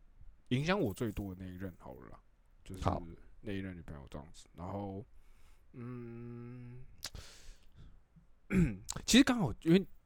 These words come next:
Speaker 1: 呃，在讲这个题目之前，大概前一阵子吧，就是我有，就是，哦，OK，好，算了，我先从我开始讲起。<clears throat> 就是像你刚刚举那个例子啊，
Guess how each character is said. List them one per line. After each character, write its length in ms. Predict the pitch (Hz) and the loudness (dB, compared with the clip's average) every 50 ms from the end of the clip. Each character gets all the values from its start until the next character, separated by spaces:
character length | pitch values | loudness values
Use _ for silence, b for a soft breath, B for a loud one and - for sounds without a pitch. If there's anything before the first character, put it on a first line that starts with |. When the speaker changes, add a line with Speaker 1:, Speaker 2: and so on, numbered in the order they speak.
| - - | 0 4
Speaker 1:
呃， 280 | 131 117 107 104 107 101 | 6 6 8 6 4 8
在 140 | - 165 | 10 10
讲 240 | 156 - - 123 95 | 10 12 10 8 8
这 120 | 98 127 139 | 10 10 10
个 60 | 131 | 10
题 100 | - 117 | 10 8
目 100 | 113 120 | 2 4
之 80 | 120 | 4
前， 80 | 120 110 | 4 4
大 80 | 131 151 | 4 2
概 100 | 156 143 | 2 2
前 520 | - - - - - - 117 98 95 95 95 95 92 95 98 98 101 107 110 120 131 - - - - - - _ - | 0 0 2 2 2 4 4 2 2 0 -4 -8 -10 -12 -10 -10 -10 -10 -10 -10 -12 -14 -16 -18 -18 -20 -20 _ -6
一 260 | - 98 95 98 104 | -4 -2 2 2 0
阵 380 | 104 - - 147 113 90 85 80 | 2 6 8 8 8 6 2 -8
子 260 | - - - - - - | -10 -10 -8 -8 -8 -6
吧， 320 | - 57 50 - - - - - - - - - - - - _ - - - - - - | -8 -8 -8 -8 -12 -14 -16 -18 -18 -20 -20 -20 -20 -20 -20 _ -20 -18 -16 -16 -12 -2
就 100 | - 110 | -2 -2
是 260 | 104 - 123 113 107 | 0 4 4 4 6
我 380 | 104 98 92 92 92 92 92 | 4 4 2 2 0 0 0
有， 460 | 92 90 87 87 82 82 82 87 90 87 - - - - - - | 0 0 -2 -2 -4 -4 -4 -6 -6 -8 -10 -12 -16 -20 -20 -18
就 120 | - - 101 | -8 -6 -6
是， 520 | - - - 92 87 85 85 85 80 80 - | -6 -4 -4 -4 -4 -2 -4 -6 -6 -6 4
哦， 120 | - 113 113 | 6 8 8
OK， 300 | - - - - 139 117 | 10 10 10 12 10 8
好， 200 | 107 107 104 95 | 8 8 4 2
算 200 | 98 - 123 107 | 4 6 6 6
了， 100 | 92 - - | 6 2 0
我 80 | - 110 | 2 8
先 180 | 104 120 127 123 | 10 10 10 10
从 160 | - 120 104 | 8 4 6
我 40 | 104 | 6
开 60 | 110 | 4
始 40 | 110 | 4
讲 160 | - 90 - | 2 0 -10
起。 120 | - - - - - - - - | -12 -18 -20 -20 -20 -18 -6 2
<clears throat> 180 | 156 147 117 87 - - - - - - - - - - - - - _ - - - - - - - | 2 2 2 2 -4 -14 -20 -20 -20 -20 -20 -20 -18 -18 -18 -20 -20 _ -20 -12 -12 -12 -10 -10 0
就 140 | - - 208 | 10 12 12
是 80 | 214 | 12
像 160 | 180 - 220 139 | 12 12 10 8
你 60 | 98 | 8
刚 100 | - 107 | 4 4
刚 80 | - | 4
举 220 | - - 92 85 78 71 76 | 4 2 -2 -4 -4 -8 -4
那 80 | 92 | 0
个 80 | 90 92 | 2 2
例 180 | 90 90 85 - | 2 2 -2 -4
子 120 | - - - | -4 -4 -4
啊， 140 | - - - | -4 -4 -8